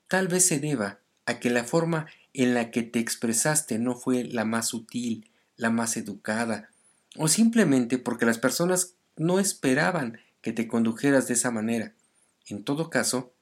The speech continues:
es como cuando te caías mientras aprendías a caminar. Otro ejemplo. Tal vez te diste cuenta de que la soberbia te estaba dominando y te pusiste en acción. Y la gente lo interpretó como debilidad, falta de carácter,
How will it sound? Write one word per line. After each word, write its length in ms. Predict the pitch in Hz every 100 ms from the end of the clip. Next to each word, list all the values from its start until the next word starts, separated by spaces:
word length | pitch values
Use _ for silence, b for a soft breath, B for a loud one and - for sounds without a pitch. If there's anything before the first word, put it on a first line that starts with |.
| _ _ _
es 180 | 151 151
como 240 | 165 143
cuando 260 | 127 117 113
te 140 | 113
caías 520 | 117 123 156 143 113 113
mientras 320 | 107 104 107
aprendías 420 | 107 110 113 113
a 80 | 107
caminar. 460 | 104 117 127 135 - _ _ _ _ _ _ _ _ _ -
Otro 220 | 185 185 135
ejemplo. 400 | 113 95 90 - _ _ _ _ _ -
Tal 180 | 233 226
vez 160 | 233
te 80 | -
diste 300 | 196 196 180
cuenta 360 | 165 143 - 104
de 140 | 107
que 80 | 110
la 100 | 107
soberbia 420 | 117 127 147 143
te 80 | 113
estaba 280 | - 131 127
dominando 600 | 107 110 120 123 101 - _ _ _ _ _ -
y 100 | 240
te 120 | 113
pusiste 420 | - 107 107 - 101
en 80 | 104
acción. 420 | - 160 160 160 _ _ _ _ _ _ -
Y 100 | 180
la 160 | 190
gente 320 | 170 139 127 151
lo 80 |
interpretó 520 | 147 143 139 131 123 120
como 220 | 139 123
debilidad, 640 | 107 104 101 101 117 123 b b -
falta 260 | 120 113 107
de 140 | 98
carácter, 640 | 101 104 127 120 110 107